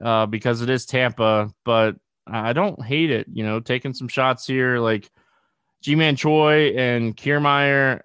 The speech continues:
they could potentially be pretty popular here just because of how this slate kinda sets up for bats and stuff. So, um, you know, obviously the pinch hit risk is there.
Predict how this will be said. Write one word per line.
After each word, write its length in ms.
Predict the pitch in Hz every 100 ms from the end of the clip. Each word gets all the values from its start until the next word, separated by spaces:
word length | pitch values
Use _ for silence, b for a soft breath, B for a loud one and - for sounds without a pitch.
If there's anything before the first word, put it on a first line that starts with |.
| - -
they 240 | 120 139
could 160 | 143 143
potentially 520 | 139 151 143 151 143
be 460 | 117 131 143 139 123
pretty 260 | 135 127
popular 480 | 113 120 127 117 110
here 280 | 113 110 107
just 320 | 101 120 -
because 760 | 123 - 117 120 113 107 - - _ _ _ _ _ _ _ _ _ _ _ _ _ -
of 120 | 120
how 200 | 107 123
this 200 | 120 110
slate 340 | - 123 120 -
kinda 240 | 120 113
sets 340 | - 117 104
up 240 | 120 110 -
for 100 | 107
bats 400 | 98 113 113 107
and 160 | 104
stuff. 320 | - 107 104 -
So, 400 | - 113 107 b b b b b b b
um, 720 | - 120 120 117 110 107 90 - _ _
you 80 | 127
know, 160 | 120 113
obviously 400 | 127 143 131 139
the 80 | 123
pinch 260 | 139 131
hit 140 | 143 120
risk 280 | 131 -
is 140 | 131 117
there. 560 | 131 135 131 131 120